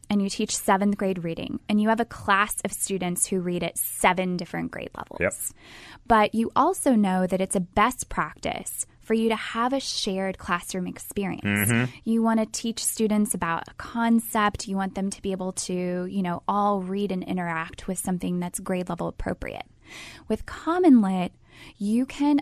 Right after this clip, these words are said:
Speaker 1: assign differentiated supports or ladders,
Speaker 2: Mm-hmm.
Speaker 1: if you will, for different students by enabling or disabling those supports like read aloud, translation, guided reading mode,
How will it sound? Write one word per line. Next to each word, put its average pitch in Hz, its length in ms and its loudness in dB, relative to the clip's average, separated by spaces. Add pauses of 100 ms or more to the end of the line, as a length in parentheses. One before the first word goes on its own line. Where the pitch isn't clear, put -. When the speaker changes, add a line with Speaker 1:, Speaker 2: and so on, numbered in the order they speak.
Speaker 1:
assign 185 960 -2 (180)
differentiated 208 920 -2
supports - 1300 -6 (240)
or 196 200 2
ladders, 180 1080 0
Speaker 2:
Mm-hmm. 185 360 0
Speaker 1:
if 208 180 2
you 202 140 0
will, 170 460 -4 (260)
for 214 180 2
different 196 480 -4
students 208 520 -2
by 180 240 -2
enabling 202 920 2
or 190 80 -2
disabling 196 640 -2
those 208 160 -2
supports 208 500 -2
like 170 300 -4
read 214 260 4
aloud, 165 600 0
translation, 180 1040 -2
guided 185 400 0
reading 185 300 -2
mode, 160 440 -6